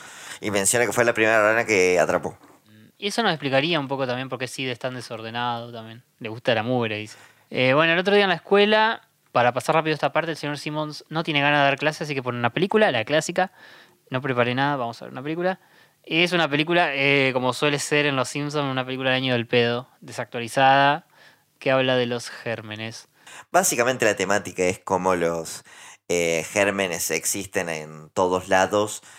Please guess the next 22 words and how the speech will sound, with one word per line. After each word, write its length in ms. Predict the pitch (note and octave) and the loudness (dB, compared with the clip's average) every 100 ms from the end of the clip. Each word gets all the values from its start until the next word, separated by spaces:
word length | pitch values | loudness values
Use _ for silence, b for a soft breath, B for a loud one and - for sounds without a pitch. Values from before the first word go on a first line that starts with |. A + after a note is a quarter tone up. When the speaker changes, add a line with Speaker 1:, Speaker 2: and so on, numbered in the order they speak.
| B - | B -6
Speaker 1:
eh, 340 | F2+ D#2+ E2 | -2 -2 -2
y 40 | E2 | -4
cómo 260 | G2 G2+ | -2 0
la 140 | G2+ F#2+ | 0 -2
sociedad 500 | G#2 G2 G2+ F#2 G2+ | -4 -4 0 0 2
produce 480 | F#2 F2+ F2+ - F#2+ | 0 -2 -2 -6 -4
ciertas 400 | G2+ F#2+ G2 - | -2 -2 -2 -6
enfermedades. 880 | E2+ F2+ D#2 E2+ G2+ - - - - _ B B B B B _ | -6 -8 -8 0 0 0 -6 -16 -18 _ B B B B B _
Eh, 760 | - E2+ D#2+ E2 E2 D#2+ D#2+ D#2 | -8 -6 -6 -6 -8 -10 -10 -8
de 100 | F#2 | -6
hecho, 180 | F#2+ A2 | -6 -6
incluso 320 | G#2 G#2 A#2 | -6 -4 -4
mencionan 480 | F#2 F2 C3+ G#2+ F2+ | -4 -2 0 0 0
las 160 | E2+ | -2
ranas 340 | F2+ F#2 F2+ F#2+ | 2 2 0 -6
como 360 | F2 D#2+ D#2+ D#2+ | -8 -8 -8 -8
una 260 | E2 D#2 | -6 -4
gran 240 | D#2+ D#2 D#2+ | -2 -2 -4
fuente 320 | E2+ D#2+ D#2+ | -6 -6 -6
de 140 | D#2+ | -8
gérmenes. 640 | D#2+ F2+ D2+ - - - - | -4 -4 -4 -10 -18 -20 -14
Speaker 2:
Sí. 260 | D#3 - | -12 -12